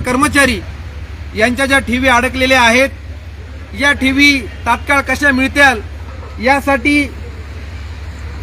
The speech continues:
महाराष्ट्र राज्याचे लोकप्रिय मुख्यमंत्री आदरणीय देवेंद्रजी फडणवीस साहेब यांच्या अध्यक्षतेखाली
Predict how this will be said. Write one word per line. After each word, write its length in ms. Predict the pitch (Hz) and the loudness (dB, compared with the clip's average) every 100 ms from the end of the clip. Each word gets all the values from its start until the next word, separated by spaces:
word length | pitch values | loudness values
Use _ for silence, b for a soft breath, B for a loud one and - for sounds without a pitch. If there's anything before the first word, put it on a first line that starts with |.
| - - - | -8 -8 -2
महाराष्ट्र 460 | 202 240 269 262 | 4 4 4 2
राज्याचे 680 | 277 269 240 277 277 277 233 - - | 2 2 4 2 4 4 4 -2 -4
लोकप्रिय 480 | 214 254 - 269 | -2 -2 0 0
मुख्यमंत्री 720 | 262 247 - 269 269 277 285 277 - - - | 2 0 0 0 2 2 2 2 -2 -2 0
आदरणीय 460 | - 254 254 269 262 247 | 2 2 4 4 4 4
देवेंद्रजी 720 | - - 233 262 254 262 262 | 2 2 0 0 0 0 0
फडणवीस 380 | 226 247 269 277 | 0 0 0 0
साहेब 240 | 277 269 - - - - - - - - 202 | 4 4 2 -4 -10 -14 -14 -14 -14 -8 0
यांच्या 460 | 247 254 - 285 | 0 2 2 2
अध्यक्षतेखाली 800 | 262 240 269 285 269 262 269 277 | 2 0 -2 -2 2 2 2 0